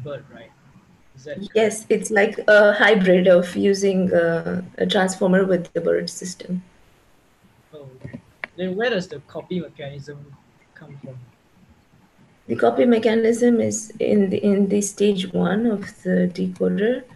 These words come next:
Speaker 2: They just use it only when, uh, there are out of word vocabularies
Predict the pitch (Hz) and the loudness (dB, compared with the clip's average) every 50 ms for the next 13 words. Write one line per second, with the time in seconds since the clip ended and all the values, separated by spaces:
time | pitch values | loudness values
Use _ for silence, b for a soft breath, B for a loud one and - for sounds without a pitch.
0 | b b b b b b b b _ - 196 208 202 196 190 240 247 240 240 - | b b b b b b b b _ 0 2 2 4 4 4 2 2 2 0 -2
1 | - 208 214 220 226 226 233 240 240 - - - 226 202 196 202 214 214 208 196 | -2 -2 0 0 0 0 2 2 2 2 2 0 0 0 2 2 2 2 2 4
2 | 190 185 180 180 175 180 175 180 180 - _ - - 190 180 180 180 180 185 180 | 4 4 4 4 4 2 0 -2 -4 -8 _ -6 -2 0 0 2 4 4 4 4
3 | 180 190 190 175 180 180 175 180 180 180 196 175 170 - 185 185 180 - 175 180 | 4 2 2 4 4 4 2 0 0 0 0 0 0 0 0 -2 -2 -2 0 2
4 | 170 170 170 170 175 175 - 180 175 175 175 180 180 - 180 180 180 - - - | 2 2 0 -2 -6 -8 -8 -8 -8 -8 -8 -8 -10 -8 -10 -12 -12 -14 -18 -20